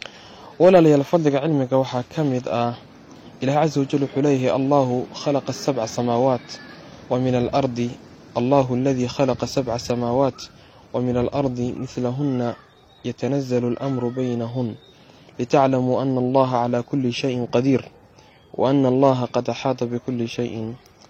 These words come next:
ilma." Ilaahay Azza wa Jalla,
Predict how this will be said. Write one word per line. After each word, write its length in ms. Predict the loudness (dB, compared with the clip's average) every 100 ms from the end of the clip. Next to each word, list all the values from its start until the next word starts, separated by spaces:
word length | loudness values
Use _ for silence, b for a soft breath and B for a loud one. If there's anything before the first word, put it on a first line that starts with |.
| -6
ilma." 480 | -2 -2 -2 -6 -8 -16 -20 _ _ -20 -20 -20 -20 -20 -20 B B B B B B B B -10 0
Ilaahay 260 | 4 4 4
Azza 120 | 4 2
wa 60 |
Jalla, 240 | 4 2